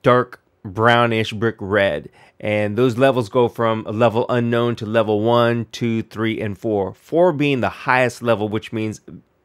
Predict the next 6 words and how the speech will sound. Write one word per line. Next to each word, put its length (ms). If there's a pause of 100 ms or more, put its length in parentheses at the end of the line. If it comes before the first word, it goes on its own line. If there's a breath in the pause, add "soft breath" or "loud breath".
very 380
high. 400 (240 soft breath)
So 360
very 280
high, 320 (440 soft breath)
um, 720